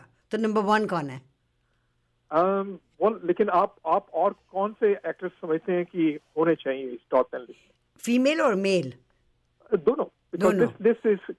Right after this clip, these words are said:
Speaker 2: comprising of male and female both।
Speaker 1: ओह, अच्छा, अच्छा, तो obviously अगर आलिया भट्ट का नाम नंबर दो पे है, तो रणबीर कपूर का होगा।
Speaker 2: Uh, जी नहीं, he is not in the list।
Speaker 1: He is not even in the list।
Speaker 2: No।
Speaker 1: Oh, wow। ए आर रहमान?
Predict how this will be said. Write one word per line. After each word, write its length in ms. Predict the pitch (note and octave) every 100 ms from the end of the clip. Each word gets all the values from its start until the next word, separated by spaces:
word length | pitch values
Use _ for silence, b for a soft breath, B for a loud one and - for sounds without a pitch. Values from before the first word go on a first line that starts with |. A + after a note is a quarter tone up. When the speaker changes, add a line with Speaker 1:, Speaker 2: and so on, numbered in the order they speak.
| F#3
Speaker 2:
comprising 380 | E3+ F3 F#3+
of 160 | F#3 D#3
male 200 | F3 E3+
and 160 | D3 D3+
female 240 | C3 A#2+
both। 100 | -
Speaker 1:
ओह, 160 | C#4 B3+
अच्छा, 200 | - A3+
अच्छा, 240 | G3 G#3
तो 340 | G#3+ A#3 A#3 A3+
obviously 680 | A3+ A3 A#3+ - G#3+ A3+ A3+
अगर 260 | G3+ G#3+
आलिया 280 | G#3 G#3 G#3+
भट्ट 200 | F#3 G3+
का 120 | A3
नाम 220 | G3+ F#3+
नंबर 340 | G3 F#3+ F#3+ F#3+
दो 180 | F3 F3+
पे 200 | F#3+ G3
है, 100 | F#3+
तो 100 | F#3
रणबीर 420 | F3+ F3 E3 F3
कपूर 320 | F3+ E3+ E3
का 140 | F3
होगा। 340 | F3+ E3 E3 E3 _ _ _ _ _ _ _ _ _
Speaker 2:
Uh, 120 | C#3 C#3+
जी 360 | D3+ D3 D3+
नहीं, 140 | C#3+ C3+
he 160 | C3
is 60 | C3
not 180 | B2+ B2+
in 80 |
the 80 | B2
list। 300 | C#3+ - -
Speaker 1:
He 120 | G#3
is 80 | G3
not 160 | B3 C4+
even 240 | D#4+ E4+ E4+
in 80 | D4+
the 160 | C4
list। 380 | A3+ G3 - - _ b C#3+
Speaker 2:
No। 100 | E3+ _ - -
Speaker 1:
Oh, 380 | F3+ C#4+ D#4+ C#4 F3 D#3 C#3
wow। 360 | F#3+ C4 G#3 D3 b b b -
ए 80 | A3+
आर 160 | A3+
रहमान? 560 | G#3 F#3+ F#3+ F3 C4+